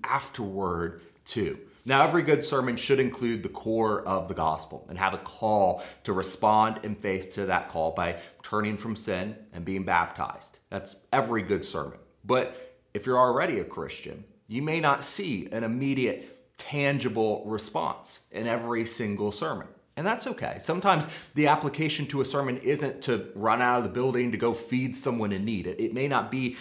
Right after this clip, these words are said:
that tangible for you. Sometimes the application is just to stand in awe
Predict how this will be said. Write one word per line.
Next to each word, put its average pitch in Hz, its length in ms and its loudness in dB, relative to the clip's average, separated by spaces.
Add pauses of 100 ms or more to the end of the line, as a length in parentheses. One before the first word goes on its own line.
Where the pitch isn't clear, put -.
(140)
that - 260 -2
tangible 139 640 -2
for - 240 -12
you. - 140 -16
Sometimes 151 580 2 (280)
the 127 180 2
application 127 880 -2 (360)
is 117 220 -2
just 135 500 -2
to 110 80 -8
stand 135 920 -4
in 107 320 -6
awe 110 640 2